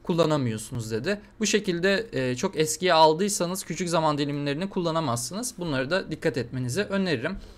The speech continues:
E, bugünlük videomuz bu kadar olsun. Dediğim gibi, e, duyduğunuz terimleri veya duyduğunuz araçları, e, yorumlar kısmında belirtirseniz sonraki videolarda onları da çekmeye çalışırım. O zaman beni dinlediğiniz için teşekkür ederim. Sonraki videolarda görüşmek üzere.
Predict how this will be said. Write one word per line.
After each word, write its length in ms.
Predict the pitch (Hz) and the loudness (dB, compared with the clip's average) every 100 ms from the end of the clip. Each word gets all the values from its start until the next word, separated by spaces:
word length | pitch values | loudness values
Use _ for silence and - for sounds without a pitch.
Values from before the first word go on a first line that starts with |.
| - - 170 | -20 -8 -2
E, 220 | 147 151 | 0 0
bugünlük 380 | 196 214 220 214 | 0 0 0 0
videomuz 360 | 190 196 190 | 2 2 2
bu 80 | 196 | 0
kadar 240 | 196 165 139 | 2 4 4
olsun. 400 | 131 - 196 170 | 2 -2 -6 -2
Dediğim 300 | 156 156 180 | -2 0 0
gibi, 320 | 175 165 185 - - - - | -2 0 0 -2 -16 -14 -2
e, 260 | 127 120 | 2 2
duyduğunuz 540 | 147 151 156 170 185 - | 4 4 4 2 -2 0
terimleri 560 | 160 156 160 156 160 | 0 0 0 0 2
veya 260 | 147 135 135 | 4 4 2
duyduğunuz 480 | 135 131 143 160 151 | 0 0 -2 -2 0
araçları, 680 | 143 139 139 - 143 156 - - - | 2 4 0 -2 0 0 -2 -20 -6
e, 80 | 123 | 0
yorumlar 500 | 123 131 131 160 160 | 2 4 4 2 2
kısmında 380 | - 170 165 156 | -4 -2 0 0
belirtirseniz 680 | 151 160 - 226 202 196 | 0 -2 -2 -2 -2 -2
sonraki 400 | 196 175 147 123 | 0 0 0 -4
videolarda 480 | 123 127 123 131 185 | -2 0 2 2 0
onları 340 | 175 135 120 | 0 0 0
da 80 | 180 | -2
çekmeye 400 | 190 156 - 175 | -2 -4 -4 -2
çalışırım. 540 | 202 196 175 170 190 196 - - | 2 2 0 -2 -4 -8 -18 -6
O 80 | 190 | 0
zaman 360 | 180 185 185 151 | 2 2 0 2
beni 200 | 151 165 | 2 2
dinlediğiniz 560 | 165 160 160 160 165 | 0 0 -2 -4 -4
için 180 | - 175 | -6 -6
teşekkür 420 | 160 131 156 185 | -6 -4 -4 0
ederim. 320 | 202 190 185 196 | 2 4 0 -4
Sonraki 380 | - 165 123 | -2 -2 -2
videolarda 440 | 135 120 117 113 113 | -2 0 2 2 0
görüşmek 440 | 135 185 196 185 | 0 0 0 -4
üzere. 360 | 165 180 180 | 0 0 0